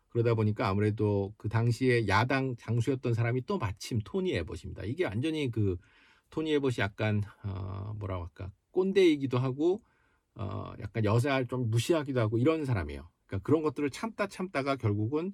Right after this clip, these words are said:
이 토니 에버트의, 토니 에버트를 섹시스트로 규정하고 그다음에 여성 혐오주의자라고는 미소니지라고 하는, 그러니까 그런 그 미소니에 대한 연설 내용, 이것도 굉장히 유명한 연설입니다. 그러니까 그 연설도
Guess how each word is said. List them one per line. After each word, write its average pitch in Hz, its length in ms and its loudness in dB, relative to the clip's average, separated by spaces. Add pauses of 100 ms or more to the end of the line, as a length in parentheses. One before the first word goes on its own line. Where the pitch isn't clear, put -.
이 107 100 -6
토니 151 300 -4
에버트의, 123 600 0 (500)
토니 165 240 -2
에버트를 113 380 2
섹시스트로 131 800 -4 (100)
규정하고 101 580 -6
그다음에 90 420 -4
여성 131 280 2
혐오주의자라고는 107 840 -2
미소니지라고 113 1000 -2
하는, 90 300 -12 (600)
그러니까 104 260 -6
그런 160 440 4
그 107 240 0
미소니에 135 1000 0
대한 101 320 2
연설 113 520 2
내용, 90 240 -2
이것도 - 200 -4
굉장히 196 420 0
유명한 101 320 2
연설입니다. 85 560 -8 (380)
그러니까 92 180 -8
그 117 140 4
연설도 104 840 2